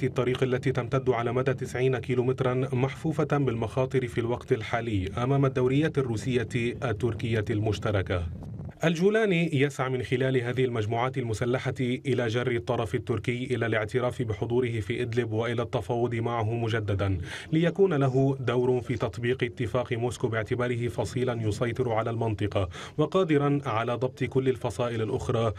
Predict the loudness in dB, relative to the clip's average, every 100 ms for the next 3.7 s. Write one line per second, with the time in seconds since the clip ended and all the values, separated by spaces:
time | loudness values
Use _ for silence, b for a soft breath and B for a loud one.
0 | B B 2 4 2 2 0 -2 -2 -2
1 | 0 0 0 -2 -2 -2 0 2 0 0
2 | -2 0 0 0 0 0 0 0 0 0
3 | 0 2 2 2 0 0 -2